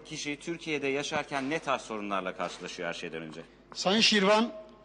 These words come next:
Speaker 2: sizin vasıtanızla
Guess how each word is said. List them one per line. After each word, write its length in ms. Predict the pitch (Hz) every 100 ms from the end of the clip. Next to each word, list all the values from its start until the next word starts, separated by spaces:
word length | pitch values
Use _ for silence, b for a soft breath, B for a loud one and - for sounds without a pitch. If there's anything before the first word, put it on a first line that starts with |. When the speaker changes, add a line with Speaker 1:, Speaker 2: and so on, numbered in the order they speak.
| - - - - - - - - -
Speaker 2:
sizin 600 | - 165 175 220 208 202 - - - - - - _ _ - - -
vasıtanızla 880 | 156 175 - 185 185 185 170 180 175